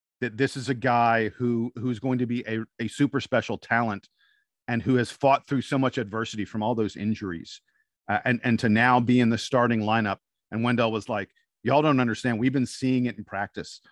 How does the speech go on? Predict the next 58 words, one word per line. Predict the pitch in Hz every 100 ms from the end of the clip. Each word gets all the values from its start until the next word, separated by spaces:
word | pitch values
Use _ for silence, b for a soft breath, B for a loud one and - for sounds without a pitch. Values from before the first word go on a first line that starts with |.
| b
We | 123
know | 131 123
what | 127 135
this | 156 -
guy | 147 127
can | 120 131
do." | 107 123 120 101 - _ _ _ _ _ _ _ _
Uh, | 107 - _ _ _ _ _
Duke, | 110 165 127
Duke | 135 180 175
was, | 156 139 - - _
Duke | 156
was | 170 151
one | 156
of |
the | 139
best | 147 143
teams | 165 143
in |
the | 131
land | 123 123 123
when, | 117 117 113
when | 123
A | 120
J | 117 120
Griffin | 120 120
was | 107
barely | 117 110 107
contributing. | 107 - 101 101 90 82 _ _ _ _
And | 117
I | 127
just | 120 -
think, | 120 - -
uh, | - -
you | 113 123
know, | 104 95 - _ _ _ _
the | 104
player | - 147
we | 143 135
saw | 147
last | 123 117 -
night, | 113
if | 110
that, | 143 143 -
if | 123
that's | 160 -
the | 147
A | 135
J | 143
Griffin | 120 127 131
that | 117 92
Duke | 117
is | 123
gonna | 101 107
get | 95 113
consistently | - 104 - 113 120 107 98 90 - _ _
moving | 127 123 107
forward, | - 113 120 123